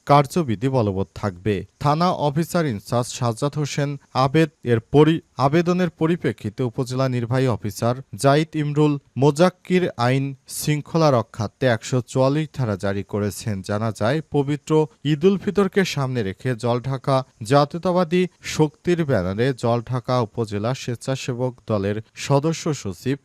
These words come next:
আলমগীর হোসেনের নেতৃত্বে ঈদের দিন সহ পাঁচ দিনব্যাপী জলঢাকা সরকারি পাইলট উচ্চ বিদ্যালয় মাঠে মেলার আয়োজন করেন। স্থানীয় বিএনপির কে না জানিয়ে কারা এই ধরনের আয়োজন করেছে, এমন অভিযোগ তুলে রোববার রাতে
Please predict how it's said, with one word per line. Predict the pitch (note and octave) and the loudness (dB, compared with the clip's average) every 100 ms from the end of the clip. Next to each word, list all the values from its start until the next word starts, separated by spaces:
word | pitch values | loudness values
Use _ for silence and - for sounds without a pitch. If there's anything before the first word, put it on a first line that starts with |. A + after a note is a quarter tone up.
| - | 0
আলমগীর | C3 D3+ E3+ E3+ D#3 | 2 2 0 -2 0
হোসেনের | D3 C3+ D3+ D3 C#3 | -2 -2 -4 -2 -2
নেতৃত্বে | G#2 - G2+ - B2+ | -4 -6 -8 -2 -2
ঈদের | A2+ A#2 A#2 G#2+ | 0 0 -2 -2
দিন | A2+ C3 | -6 -6
সহ | - G2+ A#2 - | -8 -4 -4 -2
পাঁচ | B2 A#2 A2 | 0 0 -2
দিনব্যাপী | C#3 C#3 C#3 - C3+ C3+ _ A2 | -8 -4 -6 -4 -4 -6 _ -4
জলঢাকা | G#2+ C#3 D3 E3+ - E3 D#3 _ | 4 4 4 0 2 4 4 _
সরকারি | - - D#3 - F3+ F3+ | -4 2 2 2 0 0
পাইলট | D#3+ A#2+ A2 C3+ - | 0 2 2 0 -2
উচ্চ | A#2+ A#2+ - | -8 -4 -2
বিদ্যালয় | C#3 C3+ C3 C#3 C3+ B2 | -2 -2 0 0 2 0
মাঠে | G2 - B2 | -4 -4 -6
মেলার | A2 G2+ G#2+ G#2 - - | -4 0 0 0 -2 -2
আয়োজন | B2 C#3 C#3 A#2 | 2 2 0 -6
করেন। | - F#2+ F#2+ F#2 - | -6 -4 -2 -4 -8
স্থানীয় | G#2 - A#2 A#2+ | -12 -8 -4 -4
বিএনপির | G#2+ G#2 F#2 - A#2 B2+ _ | -4 -4 -6 -6 -6 -6 _
কে | C3 B2+ | 0 0
না | A2+ A#2+ D3 | 0 0 0
জানিয়ে | C3 G2 A#2 | -2 -4 -4
কারা | C#3+ C3+ B2+ B2+ C3 _ | -4 0 2 2 0 _
এই | C#3 D3+ | 0 0
ধরনের | D#3 F3 F3+ F3 | 0 -2 0 2
আয়োজন | D#3 D3+ E3 D#3+ | 2 0 -2 -4
করেছে, | - G#2+ A#2 - | -2 -2 -4 -4
এমন | G2+ F#2+ B2 - | -4 -4 -6 -4
অভিযোগ | A#2 B2 D3 D#3+ - - | -2 0 0 -2 -4 -8
তুলে | F#2+ G2 D3 - - | -4 -2 -4 -6 -2
রোববার | C3 C#3 D3+ D3+ C#3+ - | 0 2 4 2 0 -4
রাতে | C#3+ D3 D3+ - | 2 4 2 0